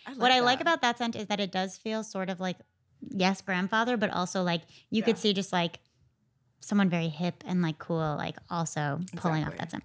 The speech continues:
Speaker 2: sound. Well,
Speaker 1: I love
Speaker 2: Amanda,
Speaker 1: it.
Speaker 2: okay,
Speaker 1: Yes.
Speaker 2: this has been so fun.
Speaker 1: Yes.
Speaker 2: We normally end on a, a rapid fire "What's that smell?" segment.
Speaker 1: Mm-hmm.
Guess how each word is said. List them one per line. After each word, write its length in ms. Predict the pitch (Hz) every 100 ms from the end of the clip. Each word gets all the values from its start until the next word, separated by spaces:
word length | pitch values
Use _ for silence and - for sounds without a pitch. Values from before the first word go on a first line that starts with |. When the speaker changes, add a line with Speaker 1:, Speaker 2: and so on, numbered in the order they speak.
| -
Speaker 2:
sound. 140 | - - -
Well, 120 | 240
Speaker 1:
I 40 | -
love 80 |
Speaker 2:
Amanda, 420 | 214 214 175 - - _
Speaker 1:
it. 60 | 226
Speaker 2:
okay, 100 | 202
Speaker 1:
Yes. 80 | 175
Speaker 2:
this 140 | 202 247
has 100 | 254
been 140 | 294
so 140 | 277
fun. 380 | 240 185 165 190 - -
Speaker 1:
Yes. 480 | 285 480 285 - -
Speaker 2:
We 100 | 247
normally 340 | 233 233 254
end 200 | 220 214
on 120 | 208
a, 80 | 202 -
a 400 | 202 190 175 170
rapid 320 | 180 185 190 185
fire 380 | 185 180 175
"What's 160 | 175 180
that 140 | 170
smell?" 320 | - 175 175 190
segment. 500 | 208 202 240 285 277
Speaker 1:
Mm-hmm. 240 | 226 180